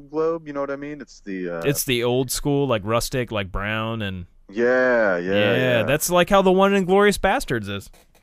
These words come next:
Speaker 1: It's pretty good.
Speaker 2: I think.
Speaker 1: It's not
Speaker 2: Shit's been a while.
Speaker 1: topographical. It's flat, so there's n-, you know what I mean? So
Speaker 2: Oh, so the, oh, it's
Speaker 1: pretty cool.
Speaker 2: accurate is what you're saying.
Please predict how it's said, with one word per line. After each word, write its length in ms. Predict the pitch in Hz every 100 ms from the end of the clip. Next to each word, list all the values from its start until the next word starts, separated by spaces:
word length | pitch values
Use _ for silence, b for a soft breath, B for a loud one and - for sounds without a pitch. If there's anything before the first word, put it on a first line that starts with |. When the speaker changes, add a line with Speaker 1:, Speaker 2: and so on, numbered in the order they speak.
| _ _ _
Speaker 1:
It's 140 | - _
pretty 240 | - -
good. 140 | - -
Speaker 2:
I 60 |
think. 420 | 107 147 165 113 -
Speaker 1:
It's 180 | 110 -
not 220 | 165 165 156
Speaker 2:
Shit's 100 | -
been 100 | 120
a 40 |
while. 100 | 131
Speaker 1:
topographical. 760 | 123 104 104 101 95 92 85 90
It's 140 | -
flat, 580 | - 120 104 85 80 -
so 100 | 95
there's 240 | 87 85
n-, 100 | 92 -
you 80 | 95
know 60 |
what 100 | 90
I 60 | 85
mean? 360 | 87 87 85
So 340 | 82 - - - -
Speaker 2:
Oh, 420 | 196 202 202 202
so 320 | - 190 170
the, 140 | 165 -
oh, 240 | 139 147
it's 200 | 139 - -
Speaker 1:
pretty 120 | -
cool. 60 | -
Speaker 2:
accurate 520 | 131 165 170 127 110
is 100 | 104
what 140 | 104 92
you're 80 |
saying. 420 | 92 120 101 92